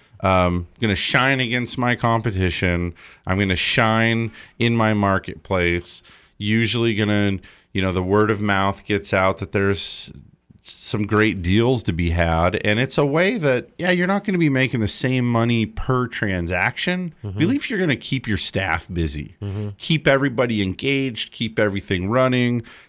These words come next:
Speaker 1: That's what you wanna do. I call that one of the elements of self-preservation. So that's one of those things where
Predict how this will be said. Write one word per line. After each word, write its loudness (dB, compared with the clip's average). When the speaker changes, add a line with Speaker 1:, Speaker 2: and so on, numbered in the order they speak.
Speaker 1:
That's 2
what 0
you 2
wanna 2
do. 2
I 4
call 4
that 4
one 4
of 2
the 4
elements 4
of -4
self-preservation. 0
So 2
that's 2
one 2
of 4
those 2
things 2
where 4